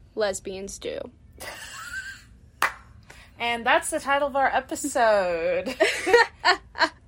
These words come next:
Speaker 2: Hello and welcome back. Hinkley, how are you?
Speaker 1: I'm actually really tired, but I'm good.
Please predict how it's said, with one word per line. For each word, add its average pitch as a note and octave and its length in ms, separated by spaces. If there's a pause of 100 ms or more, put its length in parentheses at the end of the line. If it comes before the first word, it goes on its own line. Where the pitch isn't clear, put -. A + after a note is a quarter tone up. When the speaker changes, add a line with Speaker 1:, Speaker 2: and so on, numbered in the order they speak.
(640)
Speaker 2:
Hello D#4+ 640
and E4+ 140
welcome G4+ 460
back. F#4 720
Hinkley, G4 460
how F4+ 180
are D4 280
you? D4+ 760 (560)
Speaker 1:
I'm E4+ 240
actually F4 540 (240)
really A3 400
tired, G#3+ 640 (200)
but A3+ 280 (320)
I'm A3 160
good. - 320